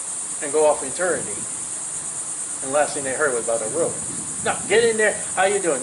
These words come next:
I'm such and such, this is such and such. We wanna tell you, not about our church, but we wanna tell you about the Lord Jesus Christ."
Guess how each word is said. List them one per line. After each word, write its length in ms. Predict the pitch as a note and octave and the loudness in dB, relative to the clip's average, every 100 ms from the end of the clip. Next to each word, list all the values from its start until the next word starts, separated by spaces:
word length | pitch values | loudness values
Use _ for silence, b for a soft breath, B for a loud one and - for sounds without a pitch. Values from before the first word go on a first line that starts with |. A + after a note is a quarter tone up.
| E3 | 0
I'm 140 | E3+ | -2
such 240 | - G3 F#3+ | 0 -2 -2
and 100 | - | -2
such, 220 | G3 F#3+ | -2 0
this 160 | G3 | -4
is 100 | G3 | -4
such 220 | F3+ F#3+ F#3+ | 0 0 0
and 100 | - | 0
such. 200 | G3 - B B D#3 | 2 2 B B -2
We 100 | F#3 | 0
wanna 260 | F3+ D#3+ D3 | 2 0 0
tell 200 | - F#3+ | 2 2
you, 100 | D#3 | 4
not 160 | A#3 | 4
about 220 | B3+ A#3+ | 6 6
our 140 | A3+ G3+ | 6 4
church, 340 | - A3+ A3 | 4 4 4
but 160 | E3 D3 | 0 -2
we 80 | F#3 | -2
wanna 240 | F3+ E3+ | -2 -2
tell 140 | F3+ | -2
you 60 | E3+ | 0
about 200 | D3+ C#3+ | 0 0
the 140 | C#3 | 0
Lord 180 | D#3 D3+ | 0 0
Jesus 320 | D3+ C#3+ C3+ | -2 -4 -6
Christ." 240 | - - | -6 -6